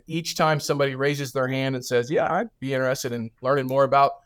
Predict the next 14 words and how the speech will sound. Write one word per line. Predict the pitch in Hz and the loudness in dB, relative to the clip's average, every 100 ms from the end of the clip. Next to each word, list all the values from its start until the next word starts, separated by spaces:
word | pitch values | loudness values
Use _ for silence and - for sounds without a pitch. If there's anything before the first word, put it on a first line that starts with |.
| _ _ - | _ _ 0
what | 131 | 2
Logan | 139 147 139 | 4 0 0
is | 131 117 | -4 -4
doing | 135 147 135 | -2 -2 -2
in | |
Kansas | 120 139 139 123 | -4 -4 -4 -4
City," | - 170 131 - _ - | -2 -2 -2 -8 _ 2
they | 151 175 | 6 8
are | 160 | 6
entered | 170 185 202 180 | 4 0 0 0
into | 165 165 165 | 0 0 0
a | 139 | 0
campaign | - 151 135 - 156 139 120 | 0 -2 -2 -2 -2 -2 -4
that | 120 | -6